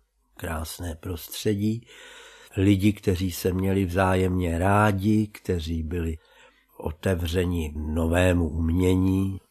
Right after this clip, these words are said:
A manželka Libora Peška tam byla angažovaná u Fialky v pantomímě. Ona měla absolutorium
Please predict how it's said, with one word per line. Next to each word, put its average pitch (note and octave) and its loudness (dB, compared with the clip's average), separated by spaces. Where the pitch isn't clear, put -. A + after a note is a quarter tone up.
A D2+ -4
manželka A#2 4
Libora A2+ 4
Peška G#2 2
tam G2+ 0
byla G2 2
angažovaná G2 2
u F#2+ -4
Fialky G#2+ 2
v - -8
pantomímě. A#2+ 4
Ona F#2+ -4
měla F#2 2
absolutorium F#2+ 2